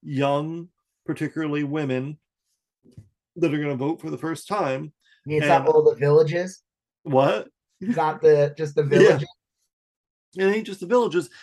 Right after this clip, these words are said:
Speaker 1: And honestly, the villages, I don't even think is gonna, a lot of these people, look, they can't afford their homeowners insurance.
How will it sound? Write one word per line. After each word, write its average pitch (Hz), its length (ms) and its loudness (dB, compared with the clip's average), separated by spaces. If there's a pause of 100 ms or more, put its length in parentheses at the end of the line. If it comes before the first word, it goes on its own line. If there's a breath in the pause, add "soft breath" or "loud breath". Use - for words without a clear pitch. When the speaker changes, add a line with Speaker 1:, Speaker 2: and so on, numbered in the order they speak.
(160 loud breath)
Speaker 1:
And 170 120 -4
honestly, 214 460 -2
the 220 160 -8
villages, 277 500 -2
I 131 100 -2
don't 131 160 -4
even 123 240 -6
think 127 260 -8
is 127 120 -10
gonna, 123 360 -8
a - 560 -12
lot 233 100 0
of 381 60 -6
these 330 180 0
people, 160 340 -2
look, 165 220 -4
they 127 100 -12
can't 151 260 -6
afford 139 360 -8
their 120 160 -8
homeowners 156 460 -6
insurance. 180 680 -8